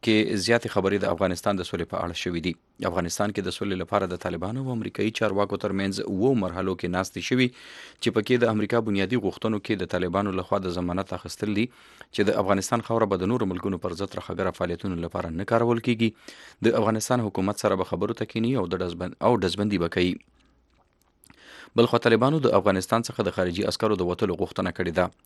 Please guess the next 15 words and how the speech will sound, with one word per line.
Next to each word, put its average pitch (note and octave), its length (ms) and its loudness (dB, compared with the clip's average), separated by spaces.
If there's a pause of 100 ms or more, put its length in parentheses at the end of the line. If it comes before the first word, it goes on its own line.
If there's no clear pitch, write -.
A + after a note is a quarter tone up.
(140)
یاد G#2+ 160 -2
دې G#2 200 -2
وي G#2 180 0
چې G2+ 100 2 (300)
وړاندې G2+ 460 2
امریکا F2 420 0
او E2+ 100 0
افغانستان F2 520 -4
تورونه F#2+ 280 -2 (560)
پورې F2 240 -4
کول A#2 260 4
چې - 800 2
پاکستان A#2 480 0
په F#2 220 0
خاوره A2 340 6